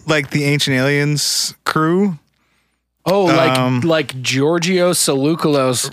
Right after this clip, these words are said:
Speaker 1: Right, and, like,
Speaker 2: is,
Speaker 1: David Childress and stuff, yeah.
Speaker 2: is gonna have any use for alien technology that you or I don't have.
Speaker 1: So the question was,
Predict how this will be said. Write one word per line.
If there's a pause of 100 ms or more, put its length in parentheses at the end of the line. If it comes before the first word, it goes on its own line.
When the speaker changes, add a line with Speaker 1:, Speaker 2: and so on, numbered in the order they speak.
(140)
Speaker 1:
Right,
and,
like,
Speaker 2:
is,
Speaker 1:
David
Childress
and
stuff,
yeah.
Speaker 2:
is
gonna
have (100)
any
use
for
alien
technology
that
you
or
I
don't
have.
Speaker 1:
So
the
question
was,